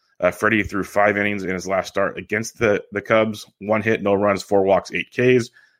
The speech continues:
Still got you twenty-eight points. If he doesn't walk guys, he really has a big one. He probably goes another inning or so. He threw ninety-one pitches, which is outstanding to see.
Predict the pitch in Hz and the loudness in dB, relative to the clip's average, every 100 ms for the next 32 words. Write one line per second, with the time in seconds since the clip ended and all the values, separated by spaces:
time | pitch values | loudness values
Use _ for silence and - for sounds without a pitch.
0 | _ - 104 92 - - 90 80 - 120 | _ 0 2 0 -2 -2 -2 -4 -2 0
1 | 127 117 - - _ _ - 92 78 80 | 2 0 -8 -16 _ _ -2 -2 0 2
2 | 104 - 95 90 90 82 82 104 107 101 | 2 2 0 0 0 -6 -2 2 4 4
3 | 95 90 98 98 90 - 98 92 95 82 | 0 -2 -2 -2 -2 0 0 0 -4 -6
4 | 90 113 110 - 113 101 107 107 101 95 | -4 -2 -2 0 0 2 0 -2 -2 -2
5 | 82 - 117 110 87 - - - - 117 | -6 -4 -4 -4 -8 -8 -10 -8 -2 0
6 | 123 117 - 123 117 | 0 -2 -2 0 0